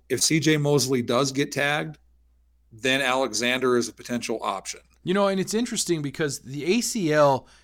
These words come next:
Speaker 2: injury is not what it once was, you know, and I think you would agree with me on this. I think most people would. For, for some guys, it's, it's career ending or it's, it's, it's career altering to the point where y-,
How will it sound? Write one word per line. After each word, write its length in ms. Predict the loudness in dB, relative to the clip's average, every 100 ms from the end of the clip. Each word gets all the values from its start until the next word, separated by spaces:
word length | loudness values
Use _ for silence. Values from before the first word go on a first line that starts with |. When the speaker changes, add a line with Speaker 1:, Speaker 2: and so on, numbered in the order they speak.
| _ -6
Speaker 2:
injury 520 | -4 -2 -2 0 2
is 160 | 0 0
not 240 | -2 -2
what 140 | -4
it 80 | -6
once 340 | -8 -8 -8 -12
was, 280 | -12 -12 -6
you 60 |
know, 360 | -2 -2 -4 -12 -20
and 200 | -14 -4
I 140 | -2 -2
think 240 | -6 -6
you 60 | -4
would 100 | -4
agree 220 | -2 0
with 160 | 0 -2
me 100 | -4
on 160 | -2
this. 220 | -4 -6
I 40 | -8
think 200 | -8 -6
most 240 | -6 -4
people 240 | -4 -4 -4
would. 200 | -4 -8 -18 -20 _
For, 160 | 0 2
for 180 | 2 0
some 240 | 0 2
guys, 280 | 4 4 4
it's, 260 | -2 -6 -2
it's 200 | -2 -2
career 440 | -2 0 4 4
ending 360 | 2 2 0 0
or 120 | -2
it's, 280 | -2 -6 -8
it's, 380 | -8 -8 -14 -12
it's 240 | -10 -10
career 460 | -12 -6 -4 -2 -2
altering 640 | -2 -2 -2 -2 -2 -4 -10 -20 -20 _
to 100 | -4
the 80 | -4
point 320 | -2 -2 -2
where 200 | -2 -2
y-, 360 | -2 -4 -12